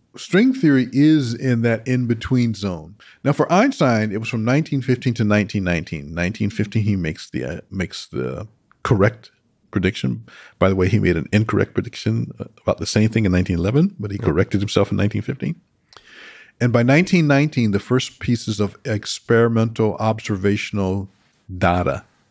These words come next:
Speaker 1: became available to say, "Yes, he's not wrong." And by nineteen twenty-two, the, the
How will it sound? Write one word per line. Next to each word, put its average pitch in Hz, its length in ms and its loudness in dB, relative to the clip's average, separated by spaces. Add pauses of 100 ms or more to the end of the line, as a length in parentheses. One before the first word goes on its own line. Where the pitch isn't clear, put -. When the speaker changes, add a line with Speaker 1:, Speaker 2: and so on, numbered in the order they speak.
(600)
Speaker 1:
became 98 380 2
available 87 540 0
to - 120 -8
say, 80 240 0
"Yes, - 600 0 (680)
he's - 240 -2
not 87 180 2
wrong." 80 300 -8 (1120)
And 101 100 0
by 98 120 4
nineteen 131 340 4
twenty-two, 104 760 2 (220)
the, 98 240 -2
the 90 720 -4